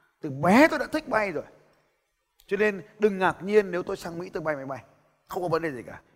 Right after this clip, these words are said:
Khi, từ khi bé tôi đã đam mê cái môn đó rồi. Rảnh là tôi lại lái flycam. Cứ rảnh, sang Mỹ kiểu gì tôi cũng phải mon men vào mấy cái sân bay,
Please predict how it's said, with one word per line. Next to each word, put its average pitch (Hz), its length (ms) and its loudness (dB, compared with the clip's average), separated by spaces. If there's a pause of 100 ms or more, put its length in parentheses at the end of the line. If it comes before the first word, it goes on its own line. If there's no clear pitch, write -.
(320)
Khi, 247 280 -8 (220)
từ 190 120 0
khi - 180 -10
bé 202 540 0 (240)
tôi 196 120 -6
đã 196 220 0
đam 285 360 8
mê 285 240 2
cái 220 120 -4
môn 220 220 -6
đó 180 100 -6
rồi. 156 200 -8 (380)
Rảnh 170 340 2 (260)
là 143 140 -4
tôi 208 200 -2
lại 202 280 6 (280)
lái 160 300 -2
flycam. 165 460 -2 (1080)
Cứ 339 140 -6
rảnh, - 440 0 (360)
sang 330 340 6
Mỹ 381 260 -8
kiểu 240 220 0
gì 294 180 -4
tôi 277 180 0
cũng 294 100 -12
phải 220 140 -6
mon 240 240 -4
men 226 220 -4
vào 175 100 -10
mấy 165 140 -8
cái 214 80 -14
sân 214 180 -8
bay, 202 240 -2